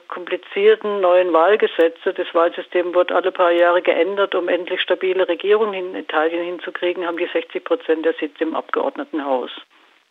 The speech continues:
Also eine ziemlich stabile Mehrheit gekriegt.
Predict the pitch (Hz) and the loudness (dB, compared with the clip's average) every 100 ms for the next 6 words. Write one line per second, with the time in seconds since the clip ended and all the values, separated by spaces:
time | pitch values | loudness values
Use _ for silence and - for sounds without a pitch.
0 | _ _ _ _ - - 202 208 185 - | _ _ _ _ -10 0 0 2 0 0
1 | 170 170 - 151 143 147 143 131 143 - | 0 0 0 -2 0 0 2 0 -2 -4
2 | 147 - 135 - | -8 -6 -8 -10